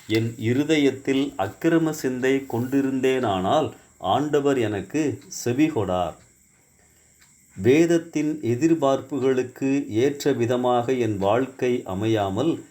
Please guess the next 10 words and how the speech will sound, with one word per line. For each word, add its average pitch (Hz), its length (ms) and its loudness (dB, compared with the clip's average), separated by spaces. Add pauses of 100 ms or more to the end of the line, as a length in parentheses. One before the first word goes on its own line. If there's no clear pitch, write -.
(240)
நான் 107 340 -2
என்னதான் 139 680 2
ஜெபித்தாலும் 110 920 -4 (380)
ஆண்டவர் 131 720 2
அவைகளை 113 760 -2
ஏற்றுக்கொள்ள 117 720 0
மாட்டார். 90 720 -4 (920)
நீதியின் 156 640 2
வழியில் 123 520 2
நடப்பவர்களும் 104 840 -2